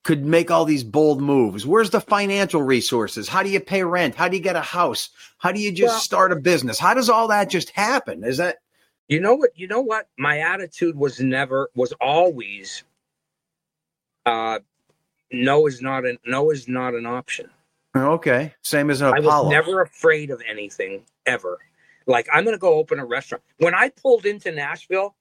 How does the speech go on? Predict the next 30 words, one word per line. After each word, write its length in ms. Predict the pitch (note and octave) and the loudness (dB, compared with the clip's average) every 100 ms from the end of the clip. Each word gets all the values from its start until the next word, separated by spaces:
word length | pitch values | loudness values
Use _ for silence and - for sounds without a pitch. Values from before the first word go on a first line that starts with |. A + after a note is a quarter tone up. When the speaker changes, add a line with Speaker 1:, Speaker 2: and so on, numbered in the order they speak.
| _ _ - | _ _ 0
Speaker 2:
I 100 | D#3 | 2
went 240 | E3 E3 | 2 -4
by 240 | D3 E3+ F3+ | -4 -2 -2
this 180 | D#3+ - | -6 -8
town 300 | D3 D3+ D3 | -6 -6 -6
called 280 | C3 B2 - | -6 -6 0
Rivergate. 680 | C#3 C#3 A#2+ F#2+ F2+ - - _ | 0 0 -6 -8 -8 -12 -20 _
It's 200 | - - - | -18 -16 -2
Madison, 520 | C3+ C#3 C3+ - B2 | 0 2 -2 -8 -12
Tennessee. 500 | - A#2+ A2 - G#2 | -8 -6 -6 -8 -6
It's 140 | F#2+ - | -4 0
right 200 | A#2 - | 0 2
by, 160 | A#2 G#2+ | 0 0
outside 380 | G#2+ A2 A2 G#2 | -2 -4 -6 -6
of 80 | |
Nashville. 440 | G2+ G2+ - F#2 F2+ _ _ | -6 -8 -8 -10 -12 _ _
It's 120 | B2+ E3+ | 0 2
actually 260 | F#3+ C#3 | 0 -2
Metro, 360 | A2+ A2+ - G2 _ _ _ | -8 -6 -4 -6 _ _ _
uh, 120 | G2 F#2+ | -8 -6
Nashville. 440 | G2 F#2 - F#2+ _ _ _ _ _ _ _ | -6 -6 -8 -8 _ _ _ _ _ _ _
And 300 | C3 C3+ C3 | 0 2 0
I 80 | B2+ | -2
saw 200 | B2 F#3 | -4 -4
all 180 | F3+ F3 | -4 -4
this 120 | D3+ | -6
stuff 200 | - D#3+ | -4 -4
and 100 | C#3 | -4
I 60 | B2 | -8
said, 280 | - C3 | -2 -4